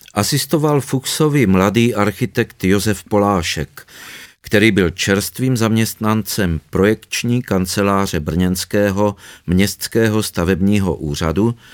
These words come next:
kterou Fuchs vedl. Architekti navrhli umístění nové obřadní síně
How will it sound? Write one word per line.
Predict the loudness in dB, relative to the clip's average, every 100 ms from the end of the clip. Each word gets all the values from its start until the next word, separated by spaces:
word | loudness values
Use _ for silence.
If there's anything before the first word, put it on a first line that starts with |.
| -20 -20
kterou | -10 0 2 4 2
Fuchs | 2 -2 -4 -2
vedl. | 0 0 0 -4 -8 _ _ _ _ -20 -20 -20 -20 _ _ _
Architekti | -2 0 0 -2 -4 -4 -2 2
navrhli | 2 2 0 2 0
umístění | 0 2 2 0 -4 -2 0 2 2
nové | 2 2 2 2 2
obřadní | -2 -4 -2 -2 -2
síně | -2 -4 -2 0 0 0